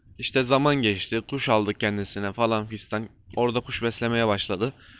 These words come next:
Ee, bazı nedenlerden dolayı kardeşim dedi, "Ben, e, kuşları sana vereceğim.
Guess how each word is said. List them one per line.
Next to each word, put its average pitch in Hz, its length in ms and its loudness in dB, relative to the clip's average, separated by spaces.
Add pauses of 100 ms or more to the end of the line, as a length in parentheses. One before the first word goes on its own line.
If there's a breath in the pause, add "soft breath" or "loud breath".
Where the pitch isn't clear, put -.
(600 loud breath)
Ee, 107 1080 0 (640 soft breath)
bazı 151 400 8
nedenlerden 147 680 2
dolayı 127 300 4
kardeşim 139 520 -2
dedi, 127 240 -2
"Ben, 131 240 0 (100)
e, 113 320 0
kuşları 127 340 0
sana 120 280 0
vereceğim. 131 400 2